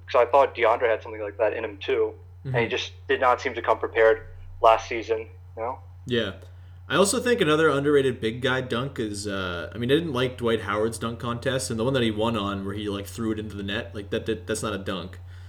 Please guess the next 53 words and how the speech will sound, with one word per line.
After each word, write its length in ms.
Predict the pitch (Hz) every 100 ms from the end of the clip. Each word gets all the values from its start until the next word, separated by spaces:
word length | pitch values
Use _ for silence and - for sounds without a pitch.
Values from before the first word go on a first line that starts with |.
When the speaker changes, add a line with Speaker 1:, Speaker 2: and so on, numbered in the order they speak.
| - - -
Speaker 2:
Um, 80 | 85 85 71
Speaker 1:
Mm-hmm. 260 | 110 104 - -
Speaker 2:
but 340 | 123 104 117
the 100 | 131
one 280 | 127 160 214
where 100 | 196
he 80 | 156
put 220 | - -
the 100 | 131
sticker 520 | - - 101 - 151 139
up 140 | 135
on 100 | 131
the 80 | 110
backboard, 640 | 98 196 - 147 165 170
that 100 | 127
was 140 | 147 -
pretty 220 | - 92
damn 200 | 73 57
cool. 320 | - - - - - - - - - - - - - 113
Speaker 1:
Mm-hmm. 300 | 98 95 - - - - - -
Right, 180 | 123 117
right. 140 | 104
He 60 | 117
put 160 | 135 135
it, 60 |
like, 180 | 117 113
almost 280 | 123 120 -
at 120 | 113
the 80 | -
top, 280 | 113 98 101
right? 200 | 98 131
Speaker 2:
Yeah, 340 | 170 123 92
he 160 | 117 123
just, 180 | 123
like, 200 | 131 113 110
reached 300 | 117 117 117
up 80 |
as 80 | 107
far 220 | - 110
as 60 | 104
he 60 | 95
could, 220 | 113 101
and 160 | 95
it 40 | 98
was, 120 | 98
like, 100 | 98
a 60 | 95
sticker 320 | - 101 101
with 100 | 95
his 140 | 95
face 280 | - 101 95
on 160 | 80
it, 140 | 87